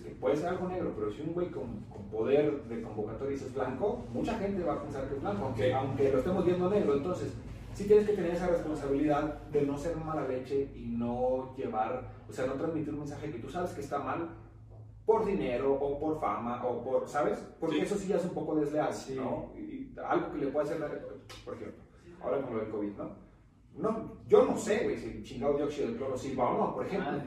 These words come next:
Speaker 1: Entonces, yo no voy a ponerme a decir si sirve o no, porque es algo que le puede hacer daño a alguien.
Speaker 2: Exactamente.
Speaker 3: Y después a ti te va a caer la bronca, a lo mejor.
Speaker 1: Y a lo mejor una pinche compañía, estoy, estoy diciendo pendejadas,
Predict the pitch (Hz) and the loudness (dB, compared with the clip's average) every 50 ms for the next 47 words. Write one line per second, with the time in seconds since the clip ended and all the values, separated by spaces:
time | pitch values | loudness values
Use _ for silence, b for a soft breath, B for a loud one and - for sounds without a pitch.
0 | - - - 139 139 139 165 196 214 233 190 185 190 190 202 196 180 - 170 170 | -8 -8 -4 -2 2 6 8 8 10 10 8 8 10 10 10 10 10 8 6 6
1 | 170 160 170 180 170 - - - 156 151 151 - - 156 151 147 160 156 156 151 | 6 6 4 4 4 4 4 4 4 2 2 2 2 2 4 4 6 4 4 4
2 | 147 156 147 - 170 - 143 139 143 151 151 151 147 139 127 127 143 147 143 151 | 4 2 2 2 0 0 0 2 2 2 2 2 2 2 2 2 2 2 2 2
3 | 139 - 131 131 - 156 151 131 117 - - 117 139 135 - 113 110 - 101 - | 2 2 4 2 2 2 2 2 2 2 2 0 0 -2 -2 -2 -2 0 0 -2
4 | - - - 160 165 165 - 175 180 175 180 180 190 - 180 180 180 175 185 180 | -2 0 2 4 4 4 4 2 2 2 2 0 2 4 6 8 8 8 6 4
5 | - - 180 175 175 175 170 165 180 196 202 196 190 185 151 151 135 156 156 165 | 4 2 2 4 4 4 4 4 2 2 2 2 0 0 0 -2 -2 -2 -2 -4
6 | 165 170 - - - - - 123 117 - 180 180 180 202 196 - 202 208 208 202 | -2 0 2 4 4 4 2 0 0 4 4 6 6 6 4 4 6 4 4 4
7 | 185 - 175 160 156 165 165 180 196 185 165 151 139 - - - - - 185 - | 2 0 0 0 2 2 2 4 4 4 4 4 2 2 -2 -4 -4 -4 -4 -4
8 | - - 196 - - 214 208 202 190 180 170 170 156 - 170 - - - - 98 | -4 -4 -2 0 0 0 0 0 0 0 0 0 0 0 -2 -4 -4 -4 -6 -4
9 | - | -4